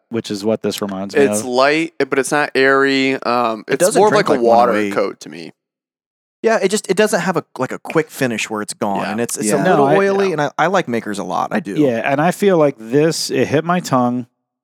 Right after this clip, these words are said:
Speaker 1: It gives me, there's a, I wouldn't say an explosion of flavor. It's not crazily complex or anything, but it hits my tongue. It coats it well. I immediately get flavor. I have a good finish on the back end,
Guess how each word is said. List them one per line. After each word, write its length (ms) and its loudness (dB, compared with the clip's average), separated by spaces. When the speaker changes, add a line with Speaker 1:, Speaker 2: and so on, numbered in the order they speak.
Speaker 1:
It 180 0
gives 240 2
me, 360 0
there's 280 0
a, 500 -2
I 120 2
wouldn't 200 0
say 120 4
an 60 2
explosion 600 0
of 80 -4
flavor. 280 0
It's 100 -2
not 140 -2
crazily 560 0
complex 560 -6
or 40 -6
anything, 380 -12
but 120 2
it 40 0
hits 160 0
my 140 0
tongue. 240 0
It 140 -8
coats 320 0
it 100 0
well. 420 0
I 100 0
immediately 480 0
get 160 0
flavor. 540 0
I 520 -2
have 200 0
a 60 2
good 280 2
finish 480 -2
on 200 -6
the 60 -4
back 300 -2
end, 340 -2